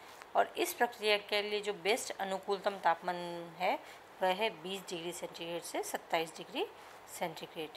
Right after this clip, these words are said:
अधिकतर पौधों में जो वृद्धि है, वह भी ज़ीरो से पैंतीस डिग्री सेंटीग्रेड के बीच में ही होती है,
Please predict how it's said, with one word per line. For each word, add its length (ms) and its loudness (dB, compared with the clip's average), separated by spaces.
अधिकतर 400 6
पौधों 280 6
में 100 0
जो 120 4
वृद्धि 260 -2
है, 140 4
वह 220 0
भी 160 0
ज़ीरो 300 2
से 140 -6
पैंतीस 360 0
डिग्री 220 -2
सेंटीग्रेड 520 -6
के 100 -6
बीच 280 -10
में 100 -4
ही 220 -2
होती 300 0
है, 180 2